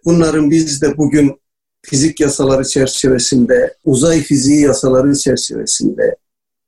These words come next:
izahlarını yapıyoruz. Hatta güneş ne zaman tutulacak diye geçmişe dönük, geleceğe dönük hesaplar yapabiliyoruz ve bu hesaplar şaşmıyor. Ama Aleyhisselatü Vesselam Efendimizin buradaki hassasiyeti şu,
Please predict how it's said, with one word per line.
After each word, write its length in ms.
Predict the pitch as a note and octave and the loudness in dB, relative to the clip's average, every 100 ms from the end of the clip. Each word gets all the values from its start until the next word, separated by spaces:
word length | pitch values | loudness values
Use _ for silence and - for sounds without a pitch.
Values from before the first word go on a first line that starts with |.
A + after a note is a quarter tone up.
| _ _ | _ _
izahlarını 580 | D#3+ C#3 D3 C#3 C#3 E3 | -2 0 0 0 0 2
yapıyoruz. 640 | F3 D3+ - D#3+ C3+ - - | 2 0 0 0 0 -4 -6
Hatta 460 | D3 - D3 D3 - _ _ _ _ _ | -6 -2 -2 -2 -8 _ _ _ _ _
güneş 340 | C3 D3 C#3 | 0 0 0
ne 120 | D3+ D3+ | 0 0
zaman 420 | D#3 D#3 D3+ C#3+ | 0 2 0 -2
tutulacak 600 | D3 C#3+ C#3+ C#3 D3 - | -4 -2 0 0 -4 -2
diye 160 | C#3+ B2 | 0 0
geçmişe 540 | C3+ - C3+ D3+ C#3+ | -2 -2 -2 0 0
dönük, 280 | C3+ C#3+ - | 2 0 0
geleceğe 560 | C3+ C3 B2 C#3 C#3+ | 0 2 2 0 0
dönük 260 | C3 C#3 C#3 | 0 0 0
hesaplar 500 | B2 - - C3+ C3+ | -2 -2 -4 -2 0
yapabiliyoruz 720 | B2 - A2 A#2+ A#2+ C3+ B2 | 0 -2 -4 0 2 2 2
ve 120 | D3+ | 0
bu 120 | - D3 | 0 0
hesaplar 480 | C#3 C3 - B2 | 0 -2 -2 -2
şaşmıyor. 680 | A#2+ - - - G#4+ A4+ C5 _ _ _ _ _ _ _ _ _ _ _ - | -2 -2 -4 -4 -2 0 -2 _ _ _ _ _ _ _ _ _ _ _ -4
Ama 400 | G#3 G3 F#3+ - _ _ | 0 2 0 -4 _ _
Aleyhisselatü 560 | E3 F3+ - G3+ G3 E3 | -2 0 0 -2 -2 -2
Vesselam 420 | D3+ F3 F#3+ D#3 | -2 0 2 0
Efendimizin 680 | - B2+ B2 B2+ B2 A#3 E3 | -2 0 2 2 2 2 4
buradaki 340 | D3 C#3+ F3 | 2 0 0
hassasiyeti 800 | C#3 - - A#2 - A#2+ - - | -2 -2 -2 -2 0 -2 -2 -4
şu, 340 | - G#3 C#4+ | 0 0 0